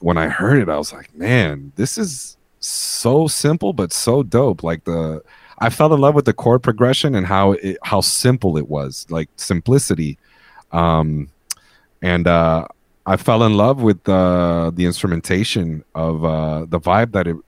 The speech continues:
that it, uh, represented. So I was like, "Man, I would love to do this on bachata." And, um, I,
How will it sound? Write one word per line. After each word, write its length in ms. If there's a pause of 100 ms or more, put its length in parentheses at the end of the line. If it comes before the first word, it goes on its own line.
(140)
that 180
it, 180
uh, 400
represented. 640
So 100
I 60
was 100
like, 140
"Man, 400
I 80
would 120
love 160
to 80
do 120
this 120
on 80
bachata." 480 (1200)
And, 260
um, 600 (260)
I, 160